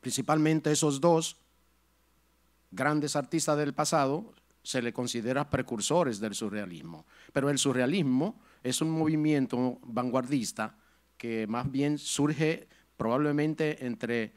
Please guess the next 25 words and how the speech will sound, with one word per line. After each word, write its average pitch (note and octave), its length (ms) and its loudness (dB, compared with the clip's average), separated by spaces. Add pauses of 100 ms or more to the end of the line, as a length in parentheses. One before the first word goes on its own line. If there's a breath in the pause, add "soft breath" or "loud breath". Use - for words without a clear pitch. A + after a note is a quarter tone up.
(240 soft breath)
El B2+ 140 -2
primer D#3+ 340 2
manifiesto F3+ 560 2
surrealista D#3 540 0
es E3 100 2
de D#3+ 80 2
mil D#3 140 0
novecientos E3 500 0
veinticuatro, G#2+ 680 -2
redactado A2+ 560 -2
por C3+ 140 -4
André A#2 260 -2
Breton, D3 460 0
a G#2+ 80 -2
quien B2+ 200 -2
se C#3 120 -2
le C3 120 -4
considera C#3 500 -2
el C#3+ 120 0
padre A#2 640 4
del F#2+ 160 -8
surrealismo. G2+ 680 -6
Le G2 120 -8
dicen C3 340 -2
el, G#2+ 280 -4